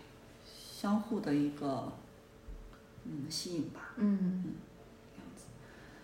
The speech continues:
Speaker 1: 所以就是我们对上师的话，你像我，我们，我们这个的话，就是上师其实是，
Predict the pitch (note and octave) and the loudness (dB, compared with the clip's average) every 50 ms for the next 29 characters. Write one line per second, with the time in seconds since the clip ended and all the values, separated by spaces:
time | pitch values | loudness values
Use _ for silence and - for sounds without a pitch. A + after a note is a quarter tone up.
0 | - - - - - - - - - - F3+ F3 F3 E3+ E3+ E3 D#3+ D#3+ D3+ C#3 | -18 -18 -18 -18 -18 -18 -16 -14 -6 -4 -2 -2 0 0 0 0 2 2 2 2
1 | B2 - - - E3 E3 D#3+ E3 F#3+ G3+ A#3+ A#3+ A#3 B3+ G#3 G3+ G3+ F#3 E3+ F3 | 2 2 0 0 2 4 4 6 6 8 8 8 8 6 4 4 4 2 0 0
2 | E3 D3 D3 - - - - - - - - F#3+ G3 G3 G3+ A3 B3+ B3+ A#3+ A3 | 0 0 0 -2 -2 -6 -10 -10 -8 -6 0 2 4 6 8 8 8 8 8 8
3 | F#3+ D#3+ C#3+ D3+ F#3+ G3+ G3 F3 F3+ G3+ A#3+ C4 C#4+ B3 A#3+ A#3 A3 F#3+ G3+ A#3 | 6 6 4 4 6 8 8 8 10 10 10 10 10 10 10 12 12 12 12 12
4 | C#4 D4 - - - - - - - - - C4+ B3+ G3+ F#3+ F3 - - - - | 12 12 12 10 0 -4 -8 -10 -4 8 10 10 12 12 10 6 4 2 0 0
5 | G3 F3 E3 D#3+ E3 F#3 - F#3 G3 G#3 - D#4 C#4+ B3 A#3 B3+ B3 A#3 - - | 2 2 2 2 0 0 -2 0 0 4 8 12 12 12 12 12 8 8 8 6
6 | G#3+ A3 A#3 G3+ G3+ G#3+ G3 | 4 6 6 6 6 6 4